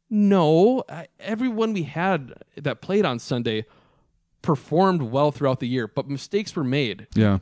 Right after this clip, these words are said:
Speaker 1: You can't s-, you
Speaker 2: Well,
Speaker 1: think a rookie isn't gonna make a mistake?
Speaker 2: Yeah, and Nagler, I think, had a perfect retort to kind of that sort of, uh, quip of, "Oh, the quarterback, you know, re-, the, the third string quarterback really helped," is, well, was,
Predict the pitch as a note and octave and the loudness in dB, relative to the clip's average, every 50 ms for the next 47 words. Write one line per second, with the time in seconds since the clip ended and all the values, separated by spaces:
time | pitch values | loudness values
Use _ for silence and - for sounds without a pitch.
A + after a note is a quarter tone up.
0 | - _ - G#3+ - - C4+ A#3 G3+ - - - _ - D#3 D#3+ C3+ - A3 G#3 | -4 _ -4 -4 -2 -2 -4 -6 -6 -8 -14 -18 _ -2 2 6 6 6 6 4
1 | - D#3+ D#3 C3 C3+ D3+ D#3+ - G#3 G#3 G3 - C#3 C3+ B2 E3 F#3 E3+ G#3 A3 | 4 2 2 4 2 2 0 0 -2 -6 -8 -6 -6 -6 -6 -6 -6 -4 -4 -2
2 | A3+ A#3 A#3 A#3+ A#3 A#3+ A#3+ B3 A#3 - C3+ C#3+ C#3+ C#3 B2 A2 - B2+ C#3 C3+ | -2 -2 -4 -4 -6 -6 -6 -8 -4 0 4 4 6 6 4 2 2 2 4 4
3 | B2+ B2 A2+ G2+ A2+ A2+ A2+ A2+ B2+ C3 C3+ C#3+ C3 B2+ A#2 G#2+ G#2 G2+ - - | 6 4 4 4 4 4 4 6 6 6 4 4 4 4 4 4 4 4 2 2
4 | A2+ G#2 F#2 A2+ A2 G2+ F#2+ - - A2+ G#2 - - G#2 G2+ - _ - - - | 0 2 2 2 2 2 2 2 2 2 2 2 0 -2 -2 -2 _ -16 -18 -16
5 | - - A2 G#2 - - - A2+ G#2+ G2+ - - - G#2+ G2 F#2 - - A#2 G#2 | -4 -2 0 0 0 0 0 0 0 0 -2 -8 -14 -16 -16 -14 -12 -12 -10 -10
6 | G#2 F#2 F#2+ G#2+ G2+ G2 F2+ - _ _ _ _ _ _ _ _ - - B2 A2 | -10 -12 -14 -14 -14 -14 -16 -18 _ _ _ _ _ _ _ _ -8 -2 0 0
7 | G2 F#2+ F2+ E2 - - - - - - _ - G2 F#2 F2+ F2+ F2 F2+ - - | 0 0 -2 -4 -10 -18 -20 -20 -20 -14 _ -4 -2 -2 -2 -2 -4 -4 -8 -10
8 | _ _ _ - - - B2+ G#2 - - G2+ F2+ - - - D#3 E3 F3 F3+ E3 | _ _ _ -6 0 2 2 2 2 0 -2 -2 0 2 4 6 8 8 8 8
9 | C#3 A#2+ G#2+ G2+ G2 - _ _ _ _ - A2 - - C3 D3+ E3 E3 C3 A#2+ | 8 6 4 2 -2 -6 _ _ _ _ -6 -6 -2 2 2 4 4 4 2 2
10 | A2 G2+ G2 - - - - - _ - A#2 A2+ G#2+ G#2 G#2+ A2+ G#2 G#2 G2+ G#2 | 2 0 0 -2 -6 -12 -16 -12 _ -2 0 2 2 2 2 2 0 0 -2 -2
11 | F#2+ F#2 F#2+ G#2 A2 G2 - C#3+ C#3 C3 - - B2+ A2+ - C#3+ D3+ C3+ A2 A#2+ | -4 -4 -4 -4 -4 -2 0 2 0 0 0 -4 -4 -2 0 0 0 2 2 2
12 | A2+ G2+ G#2 B2+ B2 - - G#2 F#2 - - - - - _ _ _ _ - G#2 | 0 2 2 2 2 2 0 -2 -2 -4 -8 -20 -20 -20 _ _ _ _ 2 4
13 | A2 G#2+ G#2 G#2 G2+ G2 G#2 - - G#2+ A2 G#2 G#2 G#2 G2+ G2 F#2 F2 - - | 6 6 6 6 4 4 2 -2 0 2 4 4 4 4 4 2 0 -2 -6 -10
14 | - - | -12 -14